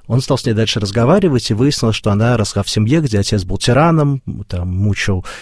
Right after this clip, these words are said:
и маму её, и всех детей, и потом пришлось вот как-то выходить из этой ситуации. В конце концов, ему, э, удалось эту женщину воцерковить, она стала прихожанкой его храма. Но вот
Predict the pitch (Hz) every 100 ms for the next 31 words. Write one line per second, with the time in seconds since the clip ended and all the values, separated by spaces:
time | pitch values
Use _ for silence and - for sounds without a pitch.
0 | - - 95 92 90 92 98 - - 107
1 | 147 160 139 131 120 110 104 90 - 104
2 | 87 98 - 156 170 - - - - -
3 | 113 165 160 127 - 123 135 - 98 -
4 | - 113 - 120 110 110 143 127 107 104
5 | 104 110 - 113 123 180 - - 92 -
6 | 131 - 117 - 104 101 104 - 98 98
7 | 101 - 113 110 104 104 - 110 101 95
8 | 98 - 98 - - 101 110 - 92 90
9 | 98 92 - - 104 139 - 113 104 117
10 | 113 107 101 - - - - 104 104 120
11 | 127